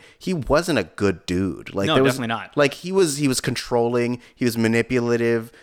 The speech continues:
Speaker 1: and he was, for the most part, an asshole.
Speaker 2: Yes.
Speaker 1: Um, and so, like, I, I wish that they wouldn't have kind of taken that responsibility from him.
Speaker 2: Yes. Okay. I agree with that.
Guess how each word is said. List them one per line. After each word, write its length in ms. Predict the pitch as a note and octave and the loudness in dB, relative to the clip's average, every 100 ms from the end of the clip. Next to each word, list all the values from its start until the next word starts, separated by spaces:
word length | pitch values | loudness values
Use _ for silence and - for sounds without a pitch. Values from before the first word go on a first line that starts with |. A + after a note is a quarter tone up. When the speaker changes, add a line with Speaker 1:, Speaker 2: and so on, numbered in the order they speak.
| - | -14
Speaker 1:
and 400 | - C3 C3 B2+ | -4 0 0 -2
he 340 | B2 C#3 D3+ D#3 | -6 -8 -2 -2
was, 460 | C#3 C#3+ C3 A#2 - _ - A2 | 2 2 2 -4 -14 _ -20 -20
for 140 | - E3 | -8 -4
the 100 | D#3 | 0
most 260 | D3+ G#3+ | 0 0
part, 220 | - A#2+ A2 | 0 0 0
an 100 | G2+ | -6
asshole. 600 | B2 D3 - F2+ C#2+ - - - | -2 -2 -4 -8 -10 -14 -16 -8
Speaker 2:
Yes. 220 | C3 G2 | -4 -2
Speaker 1:
Um, 640 | C3 B2 A#2+ A#2 A#2+ A#2 _ | 0 2 2 0 -2 -6 _
and 180 | D3+ E3 | -2 -2
so, 600 | - E3+ D#3+ D#3 C#3 E2 _ - | -2 0 2 2 0 -4 _ -4
like, 400 | D3 C3+ - - _ _ _ _ _ - | 2 2 2 -10 _ _ _ _ _ -4
I, 100 | C3+ C3+ C#3+ | 0 0 2
I 100 | D3 | 0
wish 460 | C3+ C3+ D3+ - | 0 0 0 0
that 180 | - C3 | -4 -4
they 120 | C3 | -2
wouldn't 340 | A2+ A2+ A#2+ A#2+ | -2 0 0 0
have 160 | A2+ | -2
kind 300 | - A#2+ A2+ | -4 -2 0
of 180 | G#2+ G2+ - | 0 -2 -6
taken 440 | - B2+ - A2+ | -6 -2 0 0
that 240 | A2+ G2+ - | 2 0 -2
responsibility 840 | A2+ - G#2 G2 F#2+ G2 F#2+ F2+ | -8 -2 0 -2 -2 0 0 -2
from 240 | F2+ C#2 G#2 | -8 -12 -14
him. 340 | G#2 G1+ - _ _ - | -20 -20 -20 _ _ -8
Speaker 2:
Yes. 400 | B2+ G2+ - - | -6 -6 -10 -10
Okay. 340 | B2 A#2 G#2+ - - | -10 -8 -12 -14 -8
I 60 | |
agree 200 | A2+ A2+ | -8 -6
with 120 | G#2+ F#2 | -10 -12
that. 180 | F2+ | -20